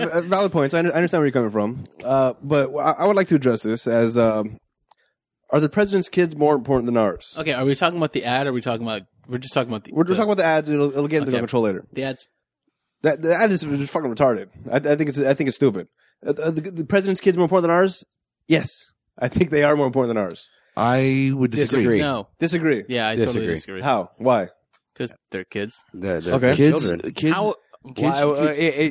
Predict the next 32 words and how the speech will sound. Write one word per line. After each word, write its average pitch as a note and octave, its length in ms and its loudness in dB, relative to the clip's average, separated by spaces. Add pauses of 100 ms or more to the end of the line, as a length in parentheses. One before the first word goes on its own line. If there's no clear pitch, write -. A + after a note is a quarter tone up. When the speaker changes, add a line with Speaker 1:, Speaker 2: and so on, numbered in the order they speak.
Speaker 4:
it, C3 60 -10
Speaker 3:
kids, E3 280 0
Speaker 4:
are E3 80 2
you F#3+ 180 2
Speaker 3:
kids, - 80 -4
Speaker 4:
telling, G3+ 280 2
are D#3+ 100 2
you G3 140 2
Speaker 3:
kids, D#3+ 120 2
Speaker 4:
telling G3 260 2
me? G3+ 120 2
Speaker 3:
kids. D#3+ 320 0
Speaker 4:
Uh, A#2+ 180 -6
uh, B2 200 -2
let C3 200 0
me, C#3+ 100 2
let, D3+ 280 0
let D3 120 0
me D#3+ 80 0
ask D3 200 0
you. - 60 -2 (340)
Let, C#3 200 0
let D3+ 100 0
me D#3 80 2
ask D3+ 260 0
you D3+ 80 2
this. C3+ 180 2
Speaker 1:
Yes. - 300 -4 (100)
Speaker 4:
Okay. B2+ 360 -2 (1120)
Your C#3 400 -2
daughter C#3+ 480 2 (160)
Speaker 1:
Yes. - 260 -6